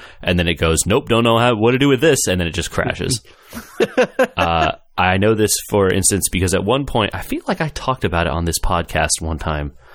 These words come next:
Speaker 1: I wanted to go play SimCity two thousand, um, wha-, objectively one of the greatest SimCities, maybe the greatest.
Speaker 2: Is that the one where very few bad things happen to you, but you could type in codes to get, like, Godzilla to show up and stuff?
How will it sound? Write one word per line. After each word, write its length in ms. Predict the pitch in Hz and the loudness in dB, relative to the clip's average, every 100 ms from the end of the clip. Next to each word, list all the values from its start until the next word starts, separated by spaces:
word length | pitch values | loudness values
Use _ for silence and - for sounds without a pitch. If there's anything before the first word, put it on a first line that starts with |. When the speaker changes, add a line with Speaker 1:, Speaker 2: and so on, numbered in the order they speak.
| - - - - 87 87 - - | -20 -20 -18 -10 -8 -8 -16 -2
Speaker 1:
I 140 | 92 95 | 0 2
wanted 260 | 104 117 | 2 0
to 60 | 98 | 0
go 140 | 101 | 0
play 220 | 95 98 90 95 | 0 -2 0 2
SimCity 380 | 92 - 90 90 | 2 2 2 0
two 160 | 98 | 0
thousand, 500 | 87 85 92 110 117 - _ _ _ - | 2 2 2 0 -2 -8 _ _ _ -2
um, 420 | 82 78 73 69 - _ _ _ _ _ - | 0 0 -2 -6 -12 _ _ _ _ _ -4
wha-, 260 | 87 90 - - - | -2 -2 -2 -8 -2
objectively 640 | 90 92 98 101 87 92 | -2 0 -2 0 0 0
one 180 | 85 87 | 2 0
of 100 | 82 | -2
the 60 | 85 | -2
greatest 420 | 80 85 85 - - | 0 0 0 -2 0
SimCities, 500 | 82 - 80 92 - | 0 2 0 0 -2
maybe 260 | 82 85 87 | 0 2 0
the 80 | |
greatest. 480 | 85 87 92 113 - - _ _ - - | 0 0 0 -2 -6 -18 _ _ -20 -14
Speaker 2:
Is 120 | 131 131 | -6 -2
that 180 | 160 | -2
the 80 | 180 | -2
one 380 | 165 165 160 156 - | -2 -2 -2 -6 -6
where 720 | 135 131 127 123 120 110 - _ | -4 -2 0 0 -2 -4 -8 _
very 500 | 131 113 113 131 143 | -16 -12 -2 0 0
few 600 | 127 131 127 123 123 113 - | -2 -6 -6 -4 -6 -8 -6
bad 280 | 123 117 110 | -2 -2 -2
things 200 | 120 120 | -6 -2
happen 260 | 117 123 | -4 -4
to 120 | 113 120 | -8 -6
you, 120 | 117 | -4
but 120 | 113 | -4
you 120 | 117 | -4
could 220 | 113 110 98 | -8 -10 -4
type 260 | 120 107 | -4 -4
in 160 | 113 113 | -6 -6
codes 340 | 123 113 110 | -2 -2 -2
to 80 | 117 | -4
get, 140 | 113 | -4
like, 160 | 107 107 | -4 -6
Godzilla 460 | 113 104 110 110 110 | -6 -4 -4 -4 -4
to 80 | |
show 220 | 110 110 110 | -4 -2 -2
up 140 | 110 | -4
and 80 | 117 | -6
stuff? 260 | - 117 | -4 -4